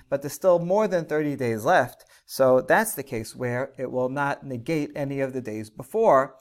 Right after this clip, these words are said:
And yet, this Baraita concluded that the days while he is a Mesorah confirmed and the purity days do not count towards the Nazirut.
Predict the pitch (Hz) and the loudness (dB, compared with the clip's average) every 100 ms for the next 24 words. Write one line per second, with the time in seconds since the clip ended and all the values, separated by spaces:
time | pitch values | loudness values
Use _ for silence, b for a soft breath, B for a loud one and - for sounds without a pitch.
0 | b b b 160 170 196 220 226 160 147 | b b b -2 2 2 2 -2 -6 0
1 | 180 226 - 135 131 143 170 - - 127 | 2 2 0 -8 -10 -8 -8 -10 -8 -2
2 | 147 165 160 156 151 156 156 202 185 156 | -2 -2 -4 -6 -6 -12 -4 -2 0 -2
3 | 143 135 135 - b b - 110 139 151 | -2 -2 -2 -4 b b -12 -6 -2 0
4 | 147 139 - 123 135 151 147 120 - 147 | 0 -4 -10 -4 0 2 2 0 -2 -8
5 | 139 147 139 127 123 127 131 - 131 135 | -4 -4 -2 -2 -2 -2 -6 -4 -2 0
6 | 147 147 147 B B _ 143 127 147 147 | 2 0 -2 B B _ -10 -6 0 2
7 | 143 143 - 127 135 131 - - - 147 | 2 0 -6 -8 -8 -8 -10 -12 -8 -4
8 | 143 135 131 127 131 123 - 143 139 147 | -4 -4 -2 -2 -2 -6 -6 -4 -2 0
9 | 147 - - 117 117 117 _ b b - | 0 -4 -10 -8 -8 -10 _ b b -4
10 | 143 135 127 123 123 120 107 147 170 143 | 2 2 2 -6 -6 -6 -6 -2 0 -2